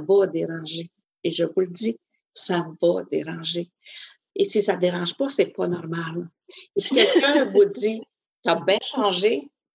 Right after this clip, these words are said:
Speaker 1: bravo. C'est ça que je veux. <laughs> OK ? Parce que si quelqu'un vous dit, « T'as bien changé », ça veut dire que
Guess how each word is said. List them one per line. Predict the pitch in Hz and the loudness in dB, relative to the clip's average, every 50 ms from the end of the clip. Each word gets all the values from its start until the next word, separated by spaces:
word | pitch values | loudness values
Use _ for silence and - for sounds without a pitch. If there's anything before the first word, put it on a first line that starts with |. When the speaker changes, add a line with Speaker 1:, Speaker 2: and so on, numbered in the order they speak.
| _ _ _ _ _ _ - - _ | _ _ _ _ _ _ -18 -12 _
Speaker 1:
bravo. | 165 170 170 165 165 170 170 175 180 175 - - - _ _ _ _ _ _ _ 170 - | 0 2 4 4 4 4 4 4 4 4 4 0 -2 _ _ _ _ _ _ _ -18 -4
C'est | - - 170 | -2 0 0
ça | 170 - - 277 | 0 2 0 2
que | 233 185 175 | 4 4 2
je | - 180 | 2 4
veux. | 185 196 190 | 4 4 2
<laughs> | 190 - - 208 208 - - 175 | 4 0 0 0 0 2 0 0
OK ? | - - - 269 277 - - - - - - - - _ _ _ | 0 2 0 -2 -2 -2 -10 -10 -10 -10 -10 -12 -16 _ _ _
Parce | - 403 - | -2 -2 0
que | - 233 | 0 0
si | 208 - - | 0 0 0
quelqu'un | - 247 214 208 - 262 262 262 | 2 2 2 4 2 2 2 2
vous | 220 196 185 | 4 4 2
dit, « | 185 175 180 185 208 208 208 - - | 2 0 0 0 0 0 0 -4 -4
T'as | _ 208 | _ -2
bien | - 165 180 190 196 | -2 2 2 2 2
changé », | 196 - 196 180 185 226 294 | 2 0 -2 0 0 0 -2
ça | - - - | -2 -2 -4
veut | 165 | -4
dire | 160 175 208 226 - - | 2 2 2 2 2 0
que | - 190 | -2 -2